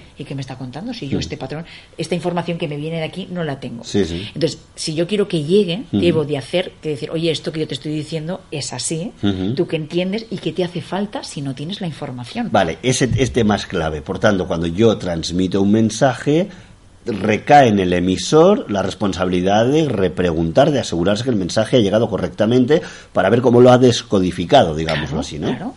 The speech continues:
Speaker 1: porque muchas veces, pues, "Ah, vale, vale, ya lo hago". Bueno, para mí muchas
Speaker 2: Bueno, ¿qué
Speaker 1: veces
Speaker 2: has entendido?
Speaker 1: Claro,
Speaker 2: A
Speaker 1: ¿qué
Speaker 2: ver,
Speaker 1: has
Speaker 2: ¿qué va?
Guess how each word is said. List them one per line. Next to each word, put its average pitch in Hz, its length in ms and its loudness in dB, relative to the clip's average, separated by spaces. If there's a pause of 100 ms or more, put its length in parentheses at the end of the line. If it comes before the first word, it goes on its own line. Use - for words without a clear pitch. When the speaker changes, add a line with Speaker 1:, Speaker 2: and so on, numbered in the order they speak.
Speaker 1:
porque 151 340 -4
muchas 165 320 -2
veces, 247 200 -4
pues, 202 160 -4
"Ah, 262 100 -2
vale, 269 180 2
vale, 247 240 2
ya 240 140 2
lo 277 100 4
hago". 147 320 0
Bueno, 190 220 -6
para 165 140 -2
mí 208 100 -4
muchas 233 240 -2
Speaker 2:
Bueno, 135 160 4
¿qué 117 60 4
Speaker 1:
veces 127 100 4
Speaker 2:
has 139 60 4
entendido? 117 460 8
Speaker 1:
Claro, 85 100 10
Speaker 2:
A - 20 10
Speaker 1:
¿qué 120 60 10
Speaker 2:
ver, 147 100 10
Speaker 1:
has - 80 8
Speaker 2:
¿qué 147 80 8
va? 151 80 10